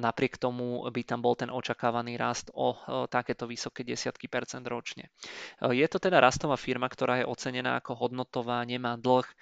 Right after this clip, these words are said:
má sto miliardovú hotovosť, takže, e, z hľadiska tých čísel je to možno niečo podobné ako ten Facebook, ktorý sme si v tom minulom mesiaci prikupovali.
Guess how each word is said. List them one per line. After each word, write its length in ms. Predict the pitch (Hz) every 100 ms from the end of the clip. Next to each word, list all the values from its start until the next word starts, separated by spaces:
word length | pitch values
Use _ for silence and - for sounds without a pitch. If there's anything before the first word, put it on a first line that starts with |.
| - - - 127 120
má 320 | 120 120 120 -
sto 160 | - 135
miliardovú 640 | 127 127 123 120 123 123
hotovosť, 440 | 117 120 123 120 -
takže, 300 | 120 117 123 120 127
e, 160 | - 131
z 140 | 131
hľadiska 400 | 127 143 - 170
tých 160 | 151 -
čísel 560 | - 127 - 151 131
je 180 | 123 120 120
to 240 | 139 131
možno 400 | 123 120 120 131
niečo 240 | 123 - -
podobné 400 | 123 123 127 127
ako 80 |
ten 160 | 143 131
Facebook, 480 | - 123 113 120 -
ktorý 240 | 127 120
sme 160 | 120 120
si 160 | 123
v 80 | -
tom 160 | - 120
minulom 320 | 120 123 123
mesiaci 400 | 131 - 127 135
prikupovali. 720 | 127 - 123 131 123 123 117